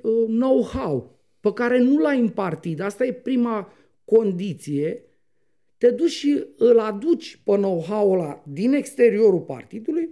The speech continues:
pe baza unui contract de consultanță, că nu l-ai în partid.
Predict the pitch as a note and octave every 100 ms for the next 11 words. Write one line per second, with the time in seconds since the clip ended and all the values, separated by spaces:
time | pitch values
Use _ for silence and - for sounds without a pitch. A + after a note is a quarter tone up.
0 | - - E4+ F4 E4+ F4 F4 D4 E4+ D#4
1 | D#4+ D4 - C#4+ C#4+ C#4 - D3+ B2+ -
2 | _ _ _ _ _ _ _ _ _ F3+
3 | F#3+ G3 G#3 G3+ F#3+ F3+ G3 G3 - E3
4 | A2